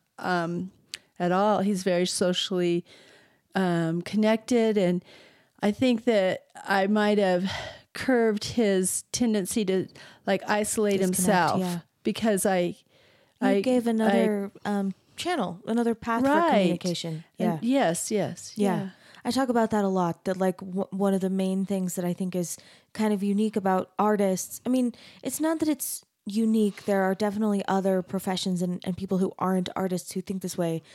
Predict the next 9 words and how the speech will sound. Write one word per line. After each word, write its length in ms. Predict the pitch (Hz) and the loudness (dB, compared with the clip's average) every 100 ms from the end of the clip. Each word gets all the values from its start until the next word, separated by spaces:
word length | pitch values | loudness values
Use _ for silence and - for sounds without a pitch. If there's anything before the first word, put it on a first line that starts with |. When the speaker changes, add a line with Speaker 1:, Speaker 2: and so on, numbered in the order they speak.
| - - _ - | -20 -20 _ -2
Speaker 2:
but 120 | 220 | 2
rather 320 | 226 220 214 | 2 2 2
I 60 | 190 | 2
think 260 | 208 190 | -2 -4
it's 200 | 180 - | -6 -6
necessary 840 | 208 208 233 226 214 - 185 175 170 | -2 0 0 0 -2 -2 0 0 -2
for 240 | 180 - | -4 -4
artists 600 | 180 180 170 - - - | -2 -2 -2 -4 -12 -12
to 400 | - 208 196 185 | -6 0 2 2